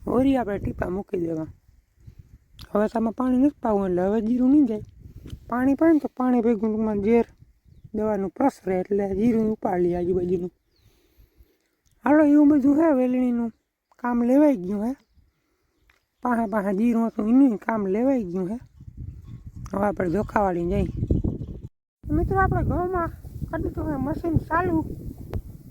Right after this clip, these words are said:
અને આપણે મગફળીનું કામ હાલતું ને તો અહીં જો એપલ બોયડીની ખેતી આપણે અજયભાઈને છે. અટાણે ટૂંકમાં બોર પાકે છે ને એ આવ્યું આગળ ઉતારવા. એટલે મને ફોન આવ્યો કે બોર ખાઈ જા.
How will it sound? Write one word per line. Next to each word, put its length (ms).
અને 380
આપણે 380
મગફળીનું 560
કામ 280
હાલતું 300
ને 60
તો 120
અહીં 240
જો 220
એપલ 360
બોયડીની 420
ખેતી 380
આપણે 280
અજયભાઈને 580
છે. 220
અટાણે 600
ટૂંકમાં 300
બોર 220
પાકે 420
છે 140
ને 280
એ 40
આવ્યું 320
આગળ 140
ઉતારવા. 560
એટલે 180
મને 180
ફોન 320
આવ્યો 280
કે 80
બોર 280
ખાઈ 260
જા. 180